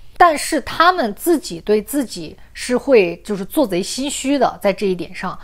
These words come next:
所以他们很可能会持续性的自己吓自己，然后从而做出一些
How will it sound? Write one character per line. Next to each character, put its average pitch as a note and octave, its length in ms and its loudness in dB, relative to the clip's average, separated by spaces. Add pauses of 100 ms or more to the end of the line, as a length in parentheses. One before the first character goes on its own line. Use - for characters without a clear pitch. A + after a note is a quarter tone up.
(200)
所 C#4 120 0
以 B3+ 40 4
他 C#4+ 120 -2
们 C#4 80 -2
很 A3 160 -8
可 G3+ 140 -6
能 E3+ 160 -8
会 G3+ 140 -4
持 - 180 -10
续 A3 100 -8
性 G3 200 -6
的 E3+ 80 -8
自 A3 120 -4
己 E3 80 -4
吓 F#3+ 240 -2
自 F#3 160 -6
己， - 280 -14
然 E3 100 -8
后 F3 60 -6
从 F3+ 200 -8
而 E3+ 120 -4
做 G3+ 120 -4
出 F#3 160 -8
一 E3+ 60 -4
些 E3+ 420 -8